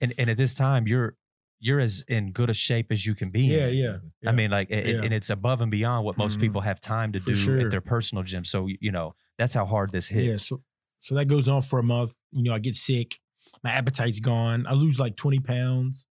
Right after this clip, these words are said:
Speaker 1: Wow.
Speaker 2: So, you know,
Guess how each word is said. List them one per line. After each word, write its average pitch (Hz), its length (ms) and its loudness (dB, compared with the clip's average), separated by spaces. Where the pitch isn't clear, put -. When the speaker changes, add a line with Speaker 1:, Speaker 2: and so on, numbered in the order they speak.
Speaker 1:
Wow. 87 240 -6
Speaker 2:
So, 123 840 2
you 120 80 -2
know, 107 320 0